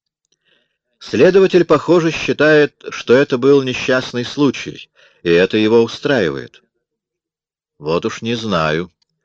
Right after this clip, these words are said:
сказал Карлотти. "Дознание только в понедельник". "Чалмерс с ним говорил. Потолковал он и с вашим боссом", — сказал я, глядя в стену.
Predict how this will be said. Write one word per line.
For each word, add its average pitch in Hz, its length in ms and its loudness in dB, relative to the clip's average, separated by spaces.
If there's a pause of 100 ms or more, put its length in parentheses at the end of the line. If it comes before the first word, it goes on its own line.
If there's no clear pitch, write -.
(120)
сказал 82 440 -4
Карлотти. 80 580 -4 (760)
"Дознание 90 680 -4
только 90 320 -2
в - 100 -20
понедельник". 78 720 -8 (1000)
"Чалмерс 156 680 -2
с - 180 -14
ним 147 200 -2
говорил. 135 440 2 (960)
Потолковал 139 680 4
он 120 220 2
и 131 280 -2
с - 140 -10
вашим 151 400 -2
боссом", — 87 640 -2 (640)
сказал 80 500 -2
я, 78 200 -2
глядя 76 360 -4
в - 60 -14
стену. 73 420 -8